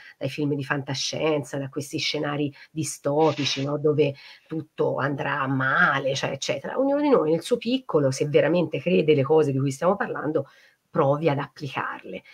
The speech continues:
E poi di-, parliamone, parliamone. Cioè, io credo che la cosa più importante da fare ora sia parlarne, rendere il, le, le persone perlomeno più informate possibile. Poi la consapevolezza può essere una conseguenza oppure no.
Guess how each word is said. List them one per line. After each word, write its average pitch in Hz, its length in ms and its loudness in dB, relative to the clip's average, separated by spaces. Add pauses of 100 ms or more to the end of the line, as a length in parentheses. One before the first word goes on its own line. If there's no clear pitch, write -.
(120)
E 269 120 -2
poi 277 360 6
di-, 170 260 -8
parliamone, 196 680 6
parliamone. 190 580 4
Cioè, 175 140 0
io 233 100 6
credo 165 200 4
che 151 40 2
la 160 100 2
cosa 165 260 4 (340)
più 190 120 2
importante 185 440 2
da 160 80 2
fare 170 300 2
ora 196 420 6
sia 156 180 -4
parlarne, 139 640 -6
rendere 170 320 6
il, 156 540 -2
le, 175 220 -10
le 160 100 -6
persone 175 420 2 (320)
perlomeno 202 440 8
più 226 180 4
informate 156 580 4
possibile. 135 540 -4
Poi 160 120 0
la 135 60 -2
consapevolezza 151 720 0
può 135 100 -8
essere 151 260 -2
una 143 80 0
conseguenza 143 640 -2
oppure 139 200 -2
no. 156 200 -4